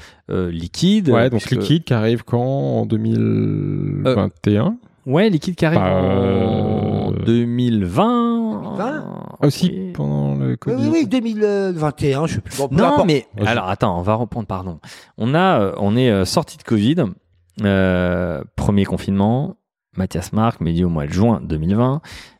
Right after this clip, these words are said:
Speaker 1: me dit, « Ah, euh, il y a Top Chef, l'émission, ils veulent à tout prix que je fasse le,
Speaker 2: Ouais.
Speaker 1: l'émission, euh, j'aimerais bien la faire. » Euh, je dis, « Écoute, Mathias, t'as des objectifs, euh,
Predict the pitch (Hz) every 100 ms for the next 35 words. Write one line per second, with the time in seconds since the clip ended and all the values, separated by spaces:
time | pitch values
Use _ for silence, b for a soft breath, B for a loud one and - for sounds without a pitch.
0 | - 85 120 - - 151 120 113 - 101
1 | 95 - 107 127 117 95 151 139 120 104
2 | 107 - 147 147 123 117 110 - 139 131
3 | 127 117 - 98 98 92 92 104 107 -
4 | 151 151 156 151 113 98 98 101 123 135
5 | 127 95 90 143 143 143 135 131 104 98
6 | 98 - B B _ - 120 127 117 113
7 | 107 92 98 95 101 95 76 76 - 143
8 | 190 - 104 95 92 90 87 85 82 80